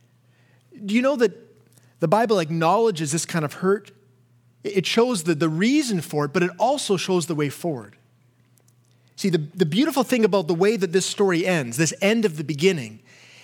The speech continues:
is that it ends with a, with a glorious picture of a reality that is very different from the one that we live. In fact, we're gonna look, uh, this week and next week at, um,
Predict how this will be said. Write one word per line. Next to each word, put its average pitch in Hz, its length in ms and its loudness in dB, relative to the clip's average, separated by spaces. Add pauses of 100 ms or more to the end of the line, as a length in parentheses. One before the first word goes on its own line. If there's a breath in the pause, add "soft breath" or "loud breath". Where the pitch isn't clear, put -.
(120 loud breath)
is 180 120 2
that 196 160 4
it 196 140 0
ends 254 340 2
with 202 140 2
a, 196 160 0
with 170 120 -2
a 196 60 2
glorious 220 720 0
picture 131 680 -4 (340 soft breath)
of 165 160 -2
a 185 40 6
reality 226 640 2
that 175 160 2
is 156 100 -2
very 220 220 2
different 185 380 -2
from 165 120 -4
the 156 60 -2
one 151 140 -2
that 151 60 -4
we 147 100 -2
live. 160 440 -2 (920)
In 156 60 -10
fact, 196 260 0
we're 220 80 0
gonna 226 120 4
look, 226 340 0 (240 loud breath)
uh, 165 160 4
this 180 300 2
week 185 240 0
and 208 140 4
next 226 300 -2
week 160 300 0
at, 165 320 0
um, 143 280 0